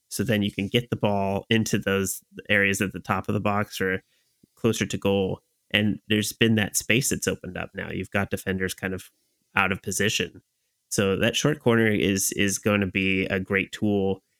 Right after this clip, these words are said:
even as a decoy. Um, it, it,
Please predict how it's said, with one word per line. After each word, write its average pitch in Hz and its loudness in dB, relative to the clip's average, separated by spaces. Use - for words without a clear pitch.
even 113 4
as 98 0
a 90 -2
decoy. - -6
Um, 92 -2
it, - -4
it, 98 2